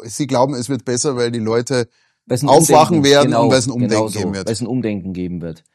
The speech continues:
Speaker 2: Also heute beherrscht ja auch Spekulation und Gier, gerade an der Börse. Die Leute sind ja dermaßen gierig,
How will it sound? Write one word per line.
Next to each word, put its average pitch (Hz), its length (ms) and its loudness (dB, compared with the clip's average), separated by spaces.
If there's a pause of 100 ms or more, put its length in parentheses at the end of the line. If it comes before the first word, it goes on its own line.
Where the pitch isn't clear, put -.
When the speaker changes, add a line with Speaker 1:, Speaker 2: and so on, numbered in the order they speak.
(220)
Speaker 2:
Also 113 240 -4
heute 165 320 -2
beherrscht 139 440 -6
ja 101 80 -6
auch 135 140 -6
Spekulation 127 760 -6
und 101 100 -8
Gier, 117 300 -4
gerade 120 280 -4
an 113 40 -4
der 107 80 -2
Börse. 98 480 -4
Die 101 100 -12
Leute 131 220 -4
sind 135 140 -10
ja 135 80 -4
dermaßen 151 580 -8
gierig, 120 480 -8